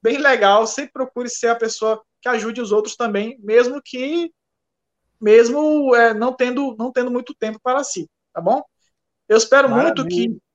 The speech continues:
Speaker 1: todos vocês passem, né, nos concursos públicos assim que vocês fizerem e tudo mais, né? Eu deixei minha, um pouco da minha história aqui, tem muito mais pra contar, mas aí fica no, no, no privado, caso a gente queira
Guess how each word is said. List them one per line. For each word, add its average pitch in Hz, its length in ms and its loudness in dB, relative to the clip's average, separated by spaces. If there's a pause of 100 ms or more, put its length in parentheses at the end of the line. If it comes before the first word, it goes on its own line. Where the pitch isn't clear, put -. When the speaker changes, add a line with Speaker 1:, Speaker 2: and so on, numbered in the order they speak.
(120)
Speaker 1:
todos 294 240 4
vocês 254 440 4
passem, 247 500 2
né, 247 240 0 (100)
nos 226 100 -12
concursos 233 440 -6
públicos 240 340 -4
assim 226 260 -2
que 240 60 -18
vocês 214 600 0 (720)
fizerem 214 420 2
e 226 40 -10
tudo 202 200 -4
mais, 208 420 0
né? 220 180 -2 (400)
Eu 233 580 6
deixei 233 300 4
minha, 226 120 -2
um - 220 -8
pouco 226 180 4
da 214 80 0
minha 208 120 -4
história 196 300 2
aqui, 247 380 -6
tem 220 100 -2
muito 226 220 -8
mais 214 160 -2
pra 220 140 -6
contar, 202 440 2
mas 208 220 2
aí 240 480 -2
fica 226 320 -4
no, 226 180 2
no, 202 380 0
no 202 160 -4
privado, 220 480 4
caso 190 280 0
a 190 80 0
gente 190 200 -12
queira 196 240 0